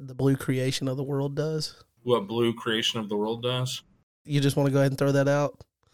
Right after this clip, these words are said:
Speaker 2: I, I have no idea. I'd have to go back and look at it.
Speaker 1: <laughs> Well,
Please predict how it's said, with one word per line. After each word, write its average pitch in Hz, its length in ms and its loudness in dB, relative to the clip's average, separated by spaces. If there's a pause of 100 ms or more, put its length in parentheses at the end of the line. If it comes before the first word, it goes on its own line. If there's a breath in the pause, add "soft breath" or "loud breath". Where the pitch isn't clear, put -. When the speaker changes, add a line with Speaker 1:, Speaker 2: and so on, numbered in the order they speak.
(680 soft breath)
Speaker 2:
I, 98 320 2
I 90 80 -6
have 90 200 -6
no 90 220 -8
idea. 87 360 -8
I'd 82 80 -14
have 92 180 -12
to - 80 -14
go 92 100 -8
back 87 160 -8
and 85 100 -14
look 85 180 -16
at 87 140 -10
it. - 920 2
Speaker 1:
<laughs> - 60 -20 (880 loud breath)
Well, 131 280 2